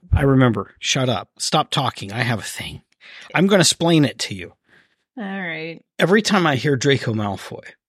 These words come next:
Speaker 2: Yeah.
Speaker 1: what image comes to my mind?
Speaker 2: I mean, I guess Tom Felton, the actor who played Draco Malfoy.
Speaker 1: Nope.
Speaker 2: Who? What?
Speaker 1: So there's a certain female musician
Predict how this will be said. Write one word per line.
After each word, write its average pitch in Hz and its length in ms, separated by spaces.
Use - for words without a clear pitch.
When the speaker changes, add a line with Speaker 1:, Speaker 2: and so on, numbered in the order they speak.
Speaker 2:
Yeah. - 180
Speaker 1:
what 151 160
image 135 360
comes 113 280
to - 100
my 117 100
mind? 107 400
Speaker 2:
I 170 40
mean, 147 140
I 143 120
guess 156 260
Tom 165 240
Felton, 151 540
the 165 160
actor 165 340
who 160 160
played 170 500
Draco 165 360
Malfoy. 175 680
Speaker 1:
Nope. 156 420
Speaker 2:
Who? 254 260
What? 202 380
Speaker 1:
So 135 720
there's 127 260
a 110 60
certain 110 760
female 139 360
musician 104 760